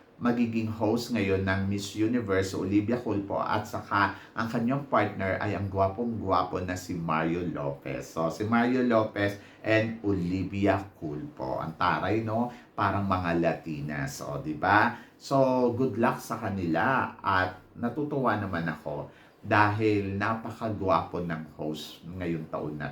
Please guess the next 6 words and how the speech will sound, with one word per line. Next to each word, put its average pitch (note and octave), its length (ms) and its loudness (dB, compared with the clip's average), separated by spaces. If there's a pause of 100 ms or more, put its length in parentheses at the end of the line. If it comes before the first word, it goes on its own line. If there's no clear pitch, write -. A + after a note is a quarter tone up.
to. B1 240 -8 (360)
And C3 320 4
then, A#2 320 4
si A#2 240 0
Olivia G#2+ 480 2
Culpo, G#2+ 720 -2